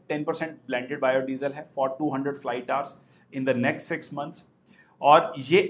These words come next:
इंडियन एयरफोर्स ए एन थर्टी टू took flight on, uh, biodiesel blended with aviation turbine fuel with the first time in December twenty eighteen। So this is also very important। अब इसमें क्या किया जा रहा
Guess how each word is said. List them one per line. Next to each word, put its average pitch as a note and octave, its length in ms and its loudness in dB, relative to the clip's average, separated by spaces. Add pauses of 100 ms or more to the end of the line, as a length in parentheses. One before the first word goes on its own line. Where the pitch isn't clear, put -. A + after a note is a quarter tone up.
(120)
इंडियन F#3 300 4
एयरफोर्स F3+ 480 0
ए D#3 40 0
एन D#3+ 200 -2
थर्टी D3+ 220 -6
टू E3+ 280 -2
took D#3+ 180 -6
flight - 360 0
on, D#3 120 -2 (160)
uh, A#2 100 -2 (100)
biodiesel C3 600 0
blended B2+ 360 -4
with C3 220 -10
aviation A2+ 420 -8
turbine B2+ 360 -2
fuel C#3+ 160 -12 (240)
with B2+ 120 -8
the B2 80 -4 (100)
first D3 360 0
time C3 240 -6
in B2 120 -6
December A#2+ 340 -8
twenty A2 320 -16 (100)
eighteen। B2+ 300 -12 (600)
So C3+ 180 -8
this B2 180 -4
is D3 140 -2
also C#3+ 280 2
very C#3 220 0
important। C#3 420 -2 (1000)
अब A3+ 400 6
इसमें G#3+ 320 -2
क्या G#3+ 180 8
किया F3 320 4
जा D3 140 8
रहा C3 300 4